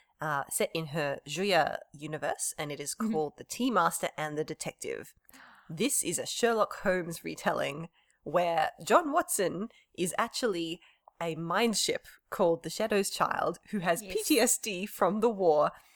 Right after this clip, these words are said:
Speaker 1: and is now getting by brewing tea, which is essentially mind-altering drugs,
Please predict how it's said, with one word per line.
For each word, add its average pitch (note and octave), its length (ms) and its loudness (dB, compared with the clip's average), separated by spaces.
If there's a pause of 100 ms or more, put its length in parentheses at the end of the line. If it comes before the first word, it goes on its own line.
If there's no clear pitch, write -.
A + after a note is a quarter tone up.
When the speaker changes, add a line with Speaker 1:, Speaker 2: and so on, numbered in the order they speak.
(180)
Speaker 1:
and F#3 180 0
is F3+ 120 -4
now G#3+ 200 -2
getting G3 360 -2
by D#3+ 500 2
brewing D#3+ 720 -4 (380)
tea, E3 280 2
which C#3+ 160 -4
is D3+ 120 -4
essentially D3 420 -6
mind-altering C#3 760 -2
drugs, - 560 -4